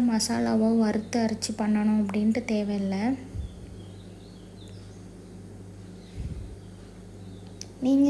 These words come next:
சிக்கன் கிரேவி எடுத்தா, சிக்கன் எடுத்தா எந்த மாதிரி பண்ணுவீங்கன்னு சொல்லிட்டு எனக்கு கமெண்ட்ஸில் ஷேர் பண்ணுங்க. அதுக்கப்புறம் சிக்கன் நல்லா வெந்து வந்ததுக்கப்புறம்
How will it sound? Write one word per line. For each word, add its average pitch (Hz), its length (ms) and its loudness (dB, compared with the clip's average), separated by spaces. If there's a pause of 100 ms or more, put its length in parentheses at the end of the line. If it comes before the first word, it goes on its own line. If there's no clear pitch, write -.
சிக்கன் 247 360 2
கிரேவி 226 260 4
எடுத்தா, 214 340 0 (800)
சிக்கன் 254 360 2
எடுத்தா 233 220 2 (120)
எந்த 226 220 6
மாதிரி 247 260 6
பண்ணுவீங்கன்னு 220 600 6
சொல்லிட்டு 208 380 2
எனக்கு 208 300 0
கமெண்ட்ஸில் 220 480 4
ஷேர் 202 260 0
பண்ணுங்க. 190 320 0 (720)
அதுக்கப்புறம் 240 560 2
சிக்கன் 262 400 2
நல்லா 240 340 6
வெந்து 233 380 6
வந்ததுக்கப்புறம் 220 800 2